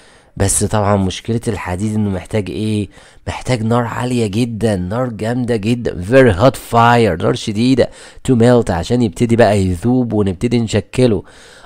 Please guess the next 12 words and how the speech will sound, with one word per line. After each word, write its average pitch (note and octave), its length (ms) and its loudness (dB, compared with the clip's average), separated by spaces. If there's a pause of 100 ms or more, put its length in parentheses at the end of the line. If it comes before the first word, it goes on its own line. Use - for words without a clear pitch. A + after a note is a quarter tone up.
(180)
Iron D3+ 560 8
was، D#3+ 920 8
آه E3+ 260 -2
iron C3 480 6
was، C#3+ 640 4
آه G#2 240 -2 (580)
more E3 640 8 (100)
precious، A#2+ 800 4
يعني F2 240 -2
كان A#2+ 440 4
ثمين G2+ 720 2
أكتر F3+ 640 4